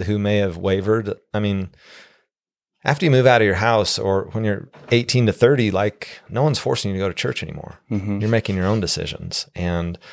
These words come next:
Speaker 1: for someone to decide that they wanna go spend a couple hours in church, that's a big deal.
Speaker 2: Yeah.
Speaker 1: I mean, there are not a lot of people who would decide to do that, but,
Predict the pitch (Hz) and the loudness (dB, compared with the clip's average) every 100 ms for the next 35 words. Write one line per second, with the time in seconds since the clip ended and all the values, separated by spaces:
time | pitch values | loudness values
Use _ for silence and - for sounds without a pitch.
0 | - _ 107 - 107 110 104 92 - 90 | -20 _ -4 2 2 2 0 0 2 2
1 | 95 104 95 95 95 95 85 90 90 95 | 2 2 0 -2 -2 -2 0 2 4 4
2 | 101 101 _ _ _ _ _ _ - - | 0 -4 _ _ _ _ _ _ -4 -2
3 | - 98 95 92 - - _ _ _ - | 2 2 2 -2 -4 -14 _ _ _ -16
4 | - 104 90 90 95 95 90 - 82 73 | 0 2 4 4 4 4 0 -2 -4 -2
5 | 101 131 - - _ - - _ _ _ | -2 -2 -4 -8 _ -20 -20 _ _ _
6 | _ _ _ _ _ _ _ _ 120 - | _ _ _ _ _ _ _ _ -2 2
7 | 127 190 156 151 139 151 - - - 98 | 4 2 2 0 2 0 0 -2 -2 2
8 | 117 113 117 120 131 123 131 117 113 113 | 6 6 6 6 6 4 2 2 2 2
9 | 113 107 110 107 110 160 85 - 87 - | 2 2 2 2 0 2 2 2 -2 -2